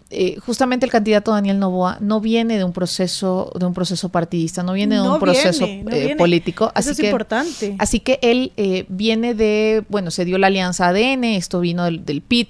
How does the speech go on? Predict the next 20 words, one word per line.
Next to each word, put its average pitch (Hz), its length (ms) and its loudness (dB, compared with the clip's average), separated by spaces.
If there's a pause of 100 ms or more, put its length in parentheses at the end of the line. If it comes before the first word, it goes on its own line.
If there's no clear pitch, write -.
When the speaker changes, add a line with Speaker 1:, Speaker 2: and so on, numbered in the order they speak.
Speaker 1:
y 180 80 -6
también 170 340 -2
vino 175 280 -4
de 175 260 0
Mover. 233 440 4 (800)
Eh, 180 400 -4 (140)
así - 220 -4
que 269 120 0
no 247 300 4
es 254 160 2
que 277 140 0
viene 233 240 2
el 233 80 2
de 220 80 4
un 214 100 0
proceso 226 480 0
político, 202 420 0
por 208 140 -2
lo 196 140 0
cual, 214 200 2